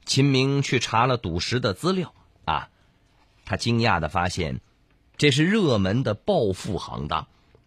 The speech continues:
他的心有些热了。秦明把玉镯的价值告诉了欣欣，欣欣也非常开心。秦明又问他说：“你了解赌石吗？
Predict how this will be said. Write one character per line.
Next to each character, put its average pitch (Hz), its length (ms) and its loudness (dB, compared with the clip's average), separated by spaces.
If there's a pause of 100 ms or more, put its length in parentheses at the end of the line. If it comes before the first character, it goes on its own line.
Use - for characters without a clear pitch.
(480)
他 - 160 -2
的 92 100 -2
心 104 280 0
有 82 180 0
些 87 160 -2
热 87 240 -2
了。 55 220 -12 (720)
秦 156 200 0
明 180 380 2
把 - 240 0
玉 165 160 0
镯 147 220 0
的 156 40 -2
价 151 300 2
值 127 160 -4
告 139 240 0
诉 113 140 -2
了 101 40 0
欣 127 280 -2
欣， 101 180 -4 (340)
欣 175 320 0
欣 151 160 0
也 117 140 0
非 131 160 0
常 123 160 0
开 131 160 -2
心。 147 280 -2 (880)
秦 - 180 2
明 160 260 2
又 185 140 2
问 120 300 0
他 95 100 -4
说 131 400 -4 (520)
：“你 110 140 -2
了 101 220 -6
解 127 160 -4
赌 78 160 -10
石 80 260 -6
吗？ 82 240 -4